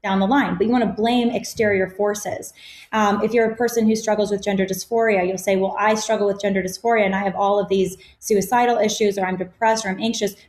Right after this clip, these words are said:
because society won't accept me." No, you're at war with your body, and you need to make peace with your body, and you need medical help for that and psychological help for that.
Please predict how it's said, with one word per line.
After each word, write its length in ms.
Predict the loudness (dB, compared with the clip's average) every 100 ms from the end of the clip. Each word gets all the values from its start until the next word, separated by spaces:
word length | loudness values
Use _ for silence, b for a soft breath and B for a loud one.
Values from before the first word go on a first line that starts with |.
| -6
because 280 | 0 0
society 500 | 0 -4 0 2 4 2
won't 160 | 2
accept 280 | 0 0 0
me." 220 | -2 -8 B B
No, 240 | 0 2 2
you're 220 | 4 4
at 140 | 2
war 160 | 2 2
with 160 | 2
your 80 | 0
body, 580 | -2 0 2 2 2 0
and 160 | 2 2
you 60 |
need 140 | 2 0
to 60 |
make 200 | -4 -6
peace 240 | -6 -6 -6
with 120 | -4
your 120 | -4
body, 400 | -2 0 2 2
and 100 | 0
you 80 | -2
need 60 |
medical 280 | 0 0 -2
help 240 | -2 -4 -2
for 120 | -2
that 200 | 0 0
and 200 | -2 -4
psychological 400 | -4 -2 -2 -2
help 180 | -8 -4
for 60 |
that. 280 | 0 0 B